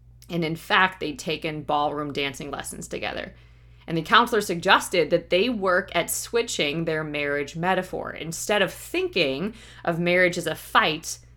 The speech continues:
they can think of marriage as a dance. Okay? Really, really think about that. Now,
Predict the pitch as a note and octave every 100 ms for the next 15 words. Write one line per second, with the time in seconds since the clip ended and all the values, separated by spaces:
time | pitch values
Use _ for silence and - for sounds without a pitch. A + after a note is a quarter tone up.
0 | - E3+ E3 F#3+ E3 - F#3+ F#3 F#3 E3
1 | D3+ D3 D3 C#3+ - D3 C#3 C#3+ B2+ B2
2 | E3 D3+ C#3 - - - - - - -
3 | - - - E3 G3 B3+ G3 C#4+ - -
4 | - - - - E3 G#3 A#3 A3 G#3 G3+
5 | E3+ D3 C3+ - - - - - - -
6 | - - - - - - E3+ F3+ D#3+ E3+
7 | F3